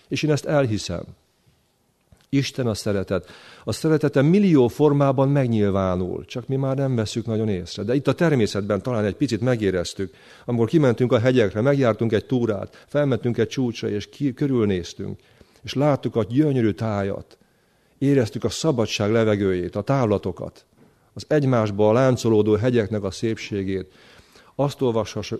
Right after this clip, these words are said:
azt olvashatjuk a Bibliában Isten lényéről, hogy ami benne láthatatlan, az ő örökkévaló hatalma és istensége az ő alkotásaiból megérthető és meglátható. A szabadságot, ha kimondom, olyan semmit mondó,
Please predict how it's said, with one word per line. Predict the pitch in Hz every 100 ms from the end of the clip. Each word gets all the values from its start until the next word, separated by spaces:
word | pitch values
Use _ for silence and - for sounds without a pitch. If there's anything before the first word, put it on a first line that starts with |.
| -
azt | - 127 117 -
olvashatjuk | 113 107 - 101 - 107
a |
Bibliában | 98 113 107 104 95 92 95
Isten | 113 - 95
lényéről, | 95 107 104 98 98 101 107 131
hogy | 113
ami | 107 98
benne | 127 117 113
láthatatlan, | 135 110 - 98 95 87 87 85 - - _ - _ _ _ _ -
az | 123
ő | 123 156
örökkévaló | 160 127 135 113 113
hatalma | 104 131 123 113 107
és | 98
istensége | 127 110 - 101 - 107 101 101
az | 92
ő | 98
alkotásaiból | 123 120 107 107 98 104 101 107
megérthető | 110 139 110 101 - 98 -
és | 95 95
meglátható. | 98 92 87 - 87 92 87 - -
A | 101
szabadságot, | - 185 120 98 - 92 92 98
ha | 107
kimondom, | 135 117 95 87 90 -
olyan | 127 120
semmit | - 117 101 90
mondó, | 90 85 85 87